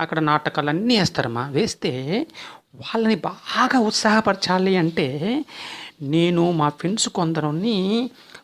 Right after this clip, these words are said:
కలర్ఫుల్ డ్రెస్సులు వేసుకొని ఆ స్టేజ్ మీద నిలబడి మేము చప్పట్లు కొడుతూ వాళ్ళని ఉత్సాహపరచాలంటమ్మా. అందువల్ల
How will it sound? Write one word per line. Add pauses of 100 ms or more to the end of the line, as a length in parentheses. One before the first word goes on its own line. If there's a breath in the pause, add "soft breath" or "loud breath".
(140)
కలర్ఫుల్
డ్రెస్సులు
వేసుకొని
ఆ
స్టేజ్
మీద
నిలబడి (300 loud breath)
మేము
చప్పట్లు
కొడుతూ (280 loud breath)
వాళ్ళని
ఉత్సాహపరచాలంటమ్మా.
అందువల్ల